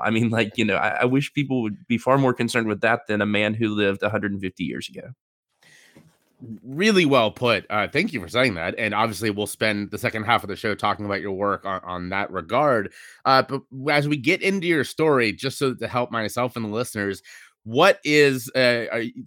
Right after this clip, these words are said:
Speaker 2: great, great, great, what, what is the connection to Robert E. Lee?
Speaker 1: So my n-, re-, relationship to him is nephew. Uh, and, and so I'm a nephew coming down the line of one of his, uh, relatives.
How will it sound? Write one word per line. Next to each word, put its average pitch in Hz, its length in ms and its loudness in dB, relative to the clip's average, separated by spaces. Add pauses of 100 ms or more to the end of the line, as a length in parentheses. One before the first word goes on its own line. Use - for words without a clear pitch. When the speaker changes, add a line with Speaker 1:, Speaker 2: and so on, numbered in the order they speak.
(100)
Speaker 2:
great, 180 260 4
great, 156 280 2
great, 196 320 4
what, 147 300 -2
what 143 320 2
is 156 240 2
the 147 80 0
connection 123 540 -2
to 113 120 -2
Robert 104 360 2
E. 92 100 -2
Lee? 76 220 -10 (560)
Speaker 1:
So - 180 -2
my 127 140 4
n-, 131 220 0 (200)
re-, 127 300 -4
relationship 135 720 -2
to 135 80 -6
him 123 300 2
is 104 260 -4
nephew. 127 800 0 (600)
Uh, 104 260 -4
and, 107 640 -6
and - 460 -12
so 107 160 -2
I'm 110 100 0
a 110 60 0
nephew 113 580 0
coming 113 420 0
down 104 320 2
the 104 80 0
line 95 680 -2 (400)
of 98 440 -2
one 107 260 -2
of 117 140 -2
his, 104 340 -4
uh, 82 260 -4
relatives. 117 800 -2